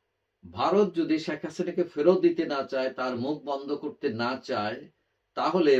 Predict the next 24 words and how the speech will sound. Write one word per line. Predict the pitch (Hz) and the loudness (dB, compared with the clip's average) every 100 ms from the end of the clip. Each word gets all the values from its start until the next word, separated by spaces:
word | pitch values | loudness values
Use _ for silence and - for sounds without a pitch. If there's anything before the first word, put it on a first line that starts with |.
| 104 123 | 4 0
বাংলাদেশ | 143 160 156 147 156 - - _ _ _ - | 0 -2 2 4 2 -2 -16 _ _ _ -6
অনেকটা | 127 180 - - 87 - - - 90 | 2 2 2 -4 -8 -8 -16 -18 -10
ভারত | - 147 180 190 - | -2 2 4 4 0
ছেড়ে | 151 123 110 | 0 0 0
চীনমুখী | - 180 185 180 175 | 4 4 4 2 2
হওয়ার | 143 135 - | 2 0 -2
চেষ্টা | 110 - 104 | -8 -8 -10
করবে। | 95 - | -10 -6
আমরা | 110 131 165 165 | -6 -2 0 0
ইতিমধ্যেই | 151 175 170 156 160 151 | 2 2 2 0 0 2
তার | 139 127 127 | 0 -2 -4
লক্ষণ | 143 - 170 165 165 - _ - | -6 -4 -6 -6 -6 -14 _ -8
বা | 113 | -6
তৎপরতা | 139 147 - 175 170 151 | -4 -6 0 4 4 2
লক্ষ্য | 120 104 - - | -2 -4 -10 -16
করেছি, | 87 - - - _ _ _ _ _ _ 117 | -14 -14 -18 -20 _ _ _ _ _ _ -8
এবং | 139 139 135 | -6 -4 -2
বাংলাদেশের | 143 156 151 - 175 175 | -2 -4 -6 -4 -2 -2
সাথে | 175 | -2
ভারতের | 143 147 170 175 107 | -2 -4 0 0 0
বিরাট | 139 165 170 | 0 0 0
একটি | 170 151 | -2 -6
বাণিজ্য | 123 131 151 160 | -4 -4 -2 4
রয়েছে, | 180 170 170 165 | 4 4 0 0